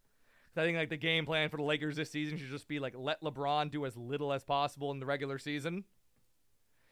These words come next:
And, like, if you just have to, like, win some games on, like, D'Lo cooking, like, that can happen. We've seen teams win in the regular season with that formula.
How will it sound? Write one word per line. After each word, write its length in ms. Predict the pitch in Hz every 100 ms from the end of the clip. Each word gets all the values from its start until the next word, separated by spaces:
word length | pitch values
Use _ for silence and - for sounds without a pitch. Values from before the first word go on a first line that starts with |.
| - -
And, 100 | 156
like, 120 | 147
if 80 | 151
you 60 |
just 120 | 160 180
have 140 | 160
to, 60 | 165
like, 140 | 151
win 360 | 139 120 156 160
some 220 | - 151
games 360 | 143 147 160 147
on, 100 | 147
like, 240 | 131 113
D'Lo 380 | 143 156 156 143
cooking, 400 | - 170 170 175
like, 200 | 156 -
that 200 | 294 339
can 100 | -
happen. 600 | 123 123 110 - 120 185 - _ _ _
We've 180 | 294 330
seen 240 | - 156 -
teams 280 | 165 151
win 140 | 139 147
in 60 |
the 80 | 139
regular 320 | 143 135 139
season 260 | 131 147 190
with 120 | 147
that 200 | 139 135
formula. 480 | 147 139 147 160 208